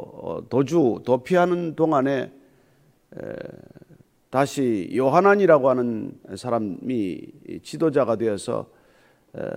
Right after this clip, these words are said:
군사 지휘관들을 모으고 남은 사병들이겠죠. 모아서 그를 추격하게 됩니다. 그러나 그는 문득 바벨론이 이 사태를 알게 되면은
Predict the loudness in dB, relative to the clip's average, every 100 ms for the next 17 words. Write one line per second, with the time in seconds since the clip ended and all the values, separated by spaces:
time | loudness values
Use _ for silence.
0 | -10 -14 -16 -16 -8 -4 -2 -2 0 2
1 | 4 4 2 0 0 0 0 -2 -2 0
2 | 2 2 -2 -4 -4 -2 -2 -2 -4 -8
3 | -12 -12 -2 2 2 2 -4 -4 -6 -8
4 | -10 -6 -6 -6 -10 -8 -8 -10 -12 -20
5 | _ _ _ -20 -20 -20 -20 _ _ 4
6 | 8 8 10 8 6 4 2 -6 -12 _
7 | _ -6 2 6 6 6 -14 -14 -10 -2
8 | 2 4 4 4 4 4 2 2 2 0
9 | -2 -6 -8 -8 -2 0 2 0 2 0
10 | 0 -2 -2 -6